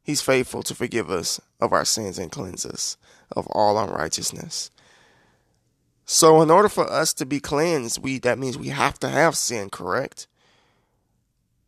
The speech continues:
That means that at some point in time, we have to mess up. I mean, the verse would not be here if we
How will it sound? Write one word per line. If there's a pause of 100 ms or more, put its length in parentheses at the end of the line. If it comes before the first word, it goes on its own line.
(360)
That
means
that (480)
at
some
point
in
time, (380)
we
have
to
mess
up. (1200)
I
mean,
the
verse
would
not
be
here (920)
if
we